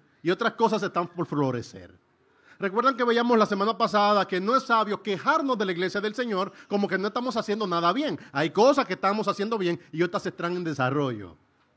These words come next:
Yo estaba acostumbrado a que las entregas de notas ponían la nota por puntos. Ahora cambiaron el sistema y en los cursos más pequeños las cosas no tienen puntos del uno al cien, sino que eso lo domina, <laughs> no lo domina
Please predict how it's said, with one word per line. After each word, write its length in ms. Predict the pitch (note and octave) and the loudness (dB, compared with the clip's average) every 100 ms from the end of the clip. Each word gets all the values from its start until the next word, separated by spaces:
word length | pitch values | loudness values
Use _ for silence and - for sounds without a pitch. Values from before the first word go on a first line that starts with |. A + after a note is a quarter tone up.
| _ _ _ _ _ _ _ _ _ _ _ _ _ _ _ _ _ _ _ _ _ _ _ _ _ _ _ _ - | _ _ _ _ _ _ _ _ _ _ _ _ _ _ _ _ _ _ _ _ _ _ _ _ _ _ _ _ -6
Yo 60 | D3+ | -2
estaba 200 | F#3 F#3 | 0 0
acostumbrado 580 | F3 G3 F3+ F3 E3+ | 0 -4 0 2 2
a 60 | F3 | 0
que 60 | E3 | -4
las 120 | D3 | -6
entregas 280 | C#3 D#3+ F3 | -6 -6 -4
de 60 | |
notas 280 | F3 E3+ E3+ | -6 -6 -6
ponían 240 | E3 C#3+ D3 | -6 -6 -4
la 80 | |
nota 260 | D3+ D3 D3 | -6 -6 -8
por 160 | C#3+ B2 | -8 -10
puntos. 580 | G#3 G#3 - G2+ - _ _ | -8 -8 -8 -14 -18 _ _
Ahora 240 | - D3 F3+ | -6 -4 -4
cambiaron 400 | F#3 E3 F3+ F#3 | -6 -6 -6 -6
el 100 | F3+ | -8
sistema 460 | D3+ - D#3 A#2+ | -10 -6 -6 -6
y 40 | A#2+ | -8
en 60 | |
los 100 | B2 | -10
cursos 280 | B2+ D#3 G3 | -8 -8 -6
más 140 | F3+ - | -8 -8
pequeños 560 | G3 - G3 E3+ E3+ - _ _ _ _ - | -10 -6 -6 -4 -6 -12 _ _ _ _ -6
las 180 | D3 | -6
cosas 240 | D3 E3+ G3+ | -4 -4 -2
no 100 | G3+ | -2
tienen 240 | G3+ G3+ | -2 -2
puntos 260 | D#3+ G3+ G3+ | -2 -4 -2
del 100 | F3 | 0
uno 120 | E3+ | 0
al 100 | D#3+ | -2
cien, 360 | C#3 A#2 G2 F#2 _ _ _ _ _ | -2 -6 -8 -16 _ _ _ _ _
sino 300 | - D#3 F3 | -6 -2 -2
que 100 | F#3 | 0
eso 140 | F#3+ G3+ | 0 0
lo 120 | F#3 | 0
domina, 520 | E3+ E3+ G#3+ B3 B3 A#4 - - F#3 G3+ - - | 0 0 -2 -2 -2 -4 -8 -6 -6 -6 -16 -20
<laughs> 680 | - - - - - - _ | -20 -20 -20 -20 -20 -20 _
no 200 | D#3 F#3 | 0 6
lo 140 | G#3 | 8
domina 640 | G#3 G3+ G#3+ B3+ A#3+ B3+ D4 | 8 6 6 4 4 4 2